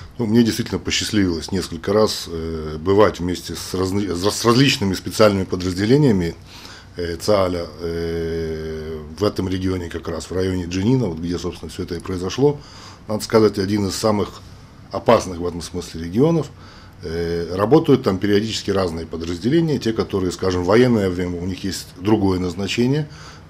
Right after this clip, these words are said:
По-разному это бывает. Есть бригады, которые занимаются там, э,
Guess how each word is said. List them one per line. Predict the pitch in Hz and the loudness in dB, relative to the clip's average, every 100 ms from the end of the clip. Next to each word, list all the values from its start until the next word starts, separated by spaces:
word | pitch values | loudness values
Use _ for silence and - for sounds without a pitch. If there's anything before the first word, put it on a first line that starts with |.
| - | 4
По-разному | 139 110 82 85 | 6 6 4 -6
это | 82 | -2
бывает. | 104 120 85 | 2 2 2
Есть | 82 80 | -4 -6
бригады, | 95 104 92 | 0 2 2
которые | 82 90 95 90 | 0 -4 -4 -4
занимаются | 87 92 95 90 85 - | -4 -4 -2 -4 -6 -10
там, | - 76 76 78 | -14 -14 -14 -14
э, | 80 80 80 80 | -12 -10 -10 -12